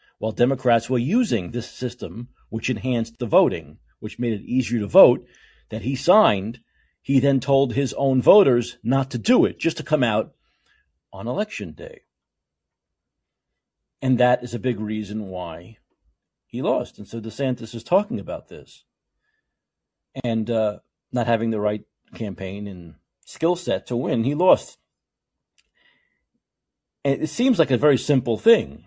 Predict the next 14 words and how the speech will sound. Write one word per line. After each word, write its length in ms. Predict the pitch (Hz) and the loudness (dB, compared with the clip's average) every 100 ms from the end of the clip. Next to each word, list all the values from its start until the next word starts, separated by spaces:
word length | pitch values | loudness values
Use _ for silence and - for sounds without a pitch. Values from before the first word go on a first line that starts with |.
| _ | _
Yeah, 340 | - 233 170 - | 2 4 4 2
he's 120 | 123 123 | -4 2
not 180 | 139 | 2
in 40 | 120 | 4
the 60 | |
White 240 | 117 139 117 | 6 6 6
House, 260 | 87 80 | -2 -10
so 140 | - 107 | -8 -6
he 120 | 101 | 0
lost. 500 | 110 139 80 - - | 4 4 4 -6 -16
But 140 | - 113 | -12 -6
to 80 | 120 | -2
have 160 | 131 | -2
someone 420 | - 123 113 98 | -2 -2 -2 -4